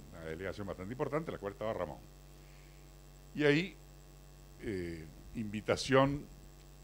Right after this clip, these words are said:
del gobernador del Bank of England a un almuerzo en, en Threadneedle Street, donde estaba, bueno, gente importante del gobierno británico y, y, y de la City.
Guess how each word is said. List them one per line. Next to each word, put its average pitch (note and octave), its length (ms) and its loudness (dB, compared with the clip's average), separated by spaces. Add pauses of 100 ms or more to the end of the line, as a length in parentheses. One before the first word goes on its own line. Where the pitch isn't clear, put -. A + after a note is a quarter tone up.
(400)
del E2+ 420 0 (500)
gobernador G2 600 6
del E2 220 2
Bank F#2+ 240 6
of B2 120 8
England D3+ 340 4 (480)
a F2+ 60 4
un G2+ 160 8
almuerzo G#2 640 6
en, C#2 60 -4 (360)
en D#2 100 -6 (360)
Threadneedle G2 540 6
Street, - 360 -10 (1300)
donde G#2 120 2
estaba, A#2 420 12 (720)
bueno, E2+ 180 -6 (480)
gente F#2 220 2
importante B2 440 6
del F#2 100 4
gobierno G#2 280 4
británico F3+ 480 4
y, F2+ 200 -6
y, E2 120 -4 (540)
y D2+ 80 -8
de D#2 100 -2
la D#2 100 2
City. - 380 -4